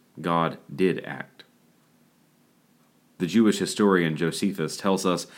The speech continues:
that on the curtain that hung between the nave of the temple and the Holy of Holies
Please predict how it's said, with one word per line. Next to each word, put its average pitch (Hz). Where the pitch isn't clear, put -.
that 95
on 104
the 98
curtain 98
that 76
hung 101
between 92
the 85
nave 98
of 101
the 101
temple 98
and 90
the 87
Holy 101
of 85
Holies 76